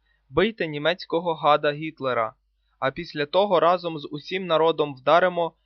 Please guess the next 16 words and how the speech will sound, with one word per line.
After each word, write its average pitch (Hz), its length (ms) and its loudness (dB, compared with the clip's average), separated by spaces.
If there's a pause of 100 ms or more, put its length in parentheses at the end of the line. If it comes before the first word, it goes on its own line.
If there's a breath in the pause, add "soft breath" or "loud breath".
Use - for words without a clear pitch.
(160)
на 135 120 -4
кремлівського 165 840 -2
людожера 160 640 0
Сталіна 135 640 0
і 135 80 -16
його 135 300 0
банду. 127 480 2 (460)
Червоноармійці, 170 1080 -2 (300)
не 131 140 -6
слухайте 185 720 0
юдів-політруків, 170 1300 -6 (460)
не 135 120 -10
слухайте 175 540 -2
агентів 170 600 -2
кривавого 165 540 2
Сталіна, 135 580 0